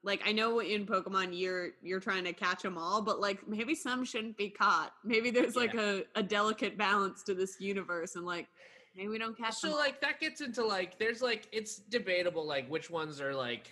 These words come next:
Speaker 2: a species and which ones are, like, there's just one. Like, at least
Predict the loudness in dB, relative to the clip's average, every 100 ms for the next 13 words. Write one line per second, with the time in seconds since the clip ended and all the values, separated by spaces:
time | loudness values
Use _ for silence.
0 | -20 -14 -6 -4 -4 -2 0 0 0 2
1 | 2 0 -2 -2 -2 -2 -2 -2 -2 -2
2 | -2 -2 -4 -6 -4 -4 -4 -4 -2 0
3 | 0 0 0 0 -2 -2 -2 -2 -4